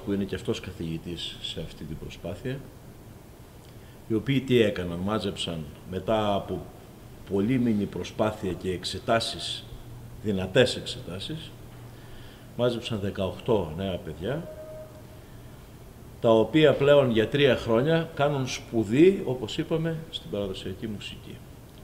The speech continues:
Υψηλών απαιτήσεων σπουδή. Δεν είναι μόνοι τους όμως αυτή τη φορά. Ο Βασίλης ο Κώστας κάνει την ίδια προσπάθεια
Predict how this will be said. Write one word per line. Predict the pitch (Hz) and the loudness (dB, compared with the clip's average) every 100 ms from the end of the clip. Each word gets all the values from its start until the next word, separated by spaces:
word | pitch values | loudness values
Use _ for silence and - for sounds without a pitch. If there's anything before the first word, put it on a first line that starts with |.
| - | -10
Υψηλών | - - 117 107 123 101 | -8 -2 2 6 6 4
απαιτήσεων | 85 85 82 78 69 67 | -2 -6 -8 -10 -10 -14
σπουδή. | - 78 73 - - - - - - - - - - - - - - - - - - - | -14 -14 -14 -16 -18 -18 -18 -18 -18 -18 -18 -18 -18 -16 -16 -16 -16 -16 -16 -16 -12 4
Δεν | 127 147 | 6 8
είναι | 139 | 8
μόνοι | 127 135 127 | 8 8 8
τους | 110 107 | 4 2
όμως | 104 95 90 | 2 2 0
αυτή | 87 95 | -4 -6
τη | - | -6
φορά. | - 80 - - - - - - - - - - - - - - - - - - | -6 -6 -8 -12 -16 -16 -16 -14 -14 -14 -16 -14 -14 -12 -12 -12 -12 -14 -16 -6
Ο | 87 | -4
Βασίλης | 85 95 - 135 131 | -2 0 2 0 0
ο | 110 | -2
Κώστας | 117 120 127 - | -2 -4 -4 -2
κάνει | 127 123 | 0 0
την | 107 | -2
ίδια | 117 123 | 0 2
προσπάθεια | 120 104 123 120 | 0 -4 -6 -6